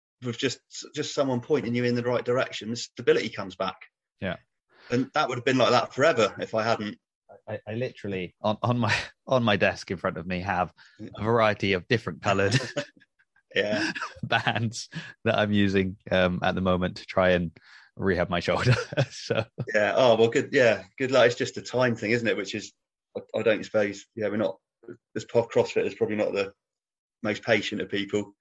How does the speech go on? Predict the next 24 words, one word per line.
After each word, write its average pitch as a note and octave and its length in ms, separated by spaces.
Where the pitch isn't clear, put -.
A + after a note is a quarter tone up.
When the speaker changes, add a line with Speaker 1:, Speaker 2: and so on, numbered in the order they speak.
Speaker 2:
Yeah. D#2+ 260
Speaker 1:
You A2+ 80
wanna, A2+ 160
you A#2+ 140
wanna A#2 160
lift A#2 220
more A2+ 200
tomorrow. A2 460
<laughs> - 180
Speaker 2:
I, - 1000
and D#3 140
I F3+ 60
think F#3+ 200
it's - 80
'cause G2 160
you G2+ 100
can, F2 520
can't F#2+ 200
you? F2+ 60
Like, G2 160
that's, A#2 260
like, G#2 140
ultimately, A#2 380
you, G2 60